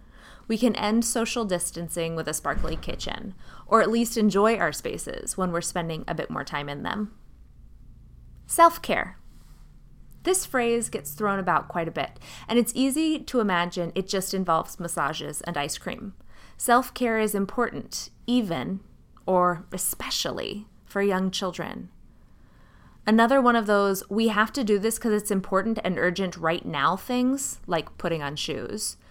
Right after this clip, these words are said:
that if children feel they have some agency, they might participate more willingly, even independently.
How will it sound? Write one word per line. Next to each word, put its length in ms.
that 140
if 100
children 400
feel 240
they 120
have 200
some 340
agency, 1000
they 120
might 360
participate 600
more 280
willingly, 960
even 400
independently. 1000